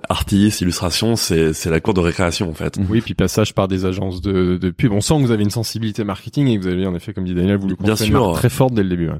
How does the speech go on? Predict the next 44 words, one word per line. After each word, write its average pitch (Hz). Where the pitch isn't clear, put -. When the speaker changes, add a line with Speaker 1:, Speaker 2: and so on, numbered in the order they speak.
Speaker 1:
Nous, 107
en 104
fait, -
on, 85
nous, 98
on 117
est, 95
on 95
est 92
vraiment 101
passionnés 113
et 90
fans 110
de 92
marques 92
comme 87
Mariage 82
Frères, 82
euh, 73
comme 80
La 87
Speaker 3:
Ouais, 85
Speaker 1:
Durée, 80
Speaker 3:
ouais. 82
Speaker 2:
Mhm. 90
Speaker 1:
euh, 78
comme 76
Fauchon. 95
C'est -
des 82
marques 110
qui 107
sont 87
devenues, 87
en 92
fait, 104
des, 85
des 85
repères 107
et -
qui -
sont 85
des 82
marques 98